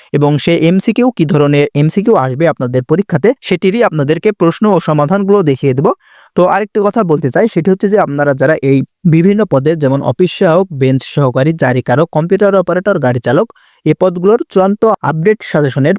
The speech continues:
পিডিএফ ফাইলটি নিতে চান, অবশ্যই আপনারা আমাদের WhatsApp-এ যোগাযোগ করবেন। আপনারা এই সাজেশনের পিডিএফ ফাইলগুলো WhatsApp-এর মাধ্যমেই সাথে সাথেই নিতে পারবেন এবং এই পিডিএফ ফাইলগুলোর কিন্তু মূল্য মাত্র পঞ্চাশ টাকা। তো নিতে চাইলে অবশ্যই WhatsApp-এ যোগাযোগ করবেন। এবং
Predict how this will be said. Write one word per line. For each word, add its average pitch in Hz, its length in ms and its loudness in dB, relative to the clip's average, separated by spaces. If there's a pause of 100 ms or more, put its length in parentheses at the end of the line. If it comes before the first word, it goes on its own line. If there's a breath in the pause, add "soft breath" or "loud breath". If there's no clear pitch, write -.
পিডিএফ 202 340 2
ফাইলটি 202 300 0
নিতে 143 260 0
চান, 196 160 -2
অবশ্যই 127 440 -2
আপনারা 139 260 -4
আমাদের 156 280 0
WhatsApp-এ 165 580 0
যোগাযোগ 139 320 0
করবেন। 156 280 -2 (320 loud breath)
আপনারা 175 320 -2 (100)
এই 143 140 2
সাজেশনের 170 520 -2
পিডিএফ 139 340 0
ফাইলগুলো 143 420 0 (340 loud breath)
WhatsApp-এর 143 500 -2
মাধ্যমেই 151 400 0
সাথে 147 240 -4
সাথেই 214 300 0
নিতে 170 200 2
পারবেন 131 280 0 (300 soft breath)
এবং 151 260 0
এই 160 140 2
পিডিএফ 190 420 0
ফাইলগুলোর 202 460 0
কিন্তু 208 280 -2
মূল্য 139 300 2
মাত্র 147 400 -2
পঞ্চাশ 175 360 -4
টাকা। 160 200 0 (340 loud breath)
তো 156 80 2 (120)
নিতে 190 200 -2
চাইলে 220 200 0
অবশ্যই 175 300 0
WhatsApp-এ 170 420 -2
যোগাযোগ 156 320 0
করবেন। 180 260 -2 (400 soft breath)
এবং 175 120 0